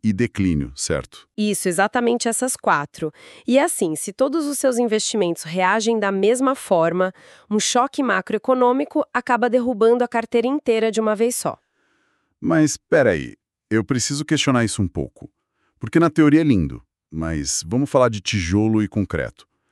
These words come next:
Speaker 1: Como os ativos imobiliários na prática atuam como esses bairros blindados?
Speaker 2: Hum, entendi onde você quer chegar.
Speaker 1: É que, no fim das contas, a gente tá falando do mesmo mercado imobiliário, né?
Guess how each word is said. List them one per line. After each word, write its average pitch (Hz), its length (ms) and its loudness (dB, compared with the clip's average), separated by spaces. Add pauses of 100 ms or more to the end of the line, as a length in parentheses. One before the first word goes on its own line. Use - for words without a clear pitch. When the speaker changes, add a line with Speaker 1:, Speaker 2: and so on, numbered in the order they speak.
(500)
Speaker 1:
Como 170 300 4
os 160 80 0
ativos 120 460 2
imobiliários 95 520 2
na 85 140 -2
prática - 520 -4
atuam 107 680 2
como 98 480 2
esses 92 240 -2
bairros 92 380 0
blindados? 78 760 -2 (380)
Speaker 2:
Hum, 214 560 0
entendi 240 560 2
onde 196 180 2
você 180 260 -4
quer 185 160 -2
chegar. 170 520 0
Speaker 1:
É 175 160 0
que, 156 220 -2 (120)
no 127 140 4
fim 156 180 4
das 127 180 4
contas, 135 440 2
a 98 40 2
gente 117 200 2
tá 147 100 0
falando 135 320 4
do 151 100 -4
mesmo 131 380 4
mercado 143 400 2
imobiliário, 147 540 2
né? 73 140 -6